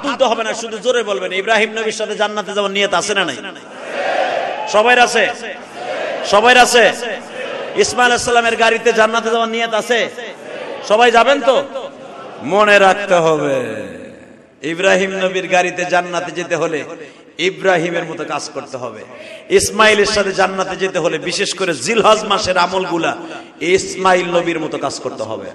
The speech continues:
আপনার বিবিটার যদি মা হাজেরার গাড়িতে উঠাইতে হয় জান্নাতে, হাজেরার সুরাত ধারণ করতে হবে। মারহাবা বলেন, আরো জোরে বলেন। যদি বলেন, "এখন হাজেরার আমলগুলা কি?" খালি তো পুরুষের আমলই শুনলেন,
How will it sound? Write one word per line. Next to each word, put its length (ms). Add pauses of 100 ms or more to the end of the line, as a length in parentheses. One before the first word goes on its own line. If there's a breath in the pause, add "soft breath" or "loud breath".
(580)
আপনার 440
বিবিটার 520
যদি 200
মা 340
হাজেরার 500
গাড়িতে 400
উঠাইতে 340
হয় 160
জান্নাতে, 520 (600)
হাজেরার 420
সুরাত 380
ধারণ 240
করতে 220
হবে। 240 (1000)
মারহাবা 360
বলেন, 340 (920)
আরো 320
জোরে 220
বলেন। 280 (760)
যদি 220
বলেন, 240
"এখন 220
হাজেরার 520
আমলগুলা 500
কি?" 140
খালি 300
তো 120 (120)
পুরুষের 400
আমলই 380
শুনলেন, 340